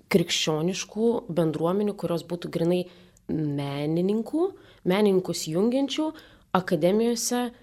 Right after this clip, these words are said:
nėra. Tai yra tiesiog dėl to jinai ir jungia tiek, e, Lietuvos muzikos ir teatro, tiek Vilniaus dailės akademijos studentus, kad jie galėtų turėti tokį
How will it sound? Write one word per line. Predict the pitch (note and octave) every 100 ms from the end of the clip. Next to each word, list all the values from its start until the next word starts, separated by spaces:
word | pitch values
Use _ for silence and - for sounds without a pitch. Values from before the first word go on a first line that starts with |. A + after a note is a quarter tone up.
| _ _
nėra. | F#3+ F3+ F3+ F3 F#3 F3+ F3 - - _ _ -
Tai | E3
yra | E3 D#3+ E3 E3+ E3+ - _
tiesiog | D#3+ - D3+ - _
dėl | - - E3 F3+
to | F3 A3+
jinai | G3+ G3 G3
ir | F3+
jungia | D#3+ G#3 A3+ A#3+ A#3+ A#3 - -
tiek, | - F3+ F3 -
e, | - - E3 D#3 D#3
Lietuvos | - D#3 D#3+ D#3 D3+
muzikos | D#3+ - F3
ir | F3+
teatro, | - G3+ G#3 G3+
tiek | G3+ F3+ F3+ - -
Vilniaus | - D3 F#3 F#3+ F#3 E3
dailės | F3 E3+ F3
akademijos | E3+ D#3 E3 F3 D#3+ D#3 - - -
studentus, | - - - E3+ D3 C#3 F3 C4 B3+ - - -
kad | F#3 -
jie | F#3
galėtų | F3 E3+ F3 -
turėti | F3 E3+ E3+ -
tokį | E3 - D#3